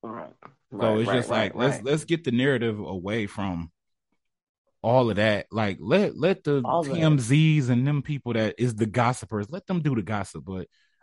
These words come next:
Speaker 2: I don't need N B A, uh, outlets covering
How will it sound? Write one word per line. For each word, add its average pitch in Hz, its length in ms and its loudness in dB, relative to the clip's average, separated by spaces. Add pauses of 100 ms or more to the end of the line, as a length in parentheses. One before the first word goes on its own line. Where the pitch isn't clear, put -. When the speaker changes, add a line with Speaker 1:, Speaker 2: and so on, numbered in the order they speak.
Speaker 2:
I - 80 0
don't 190 240 2
need 160 280 -2
N 131 140 2
B 117 200 -2
A, 113 320 -4 (440)
uh, 92 400 -4 (280)
outlets 110 600 -4 (840)
covering 131 680 2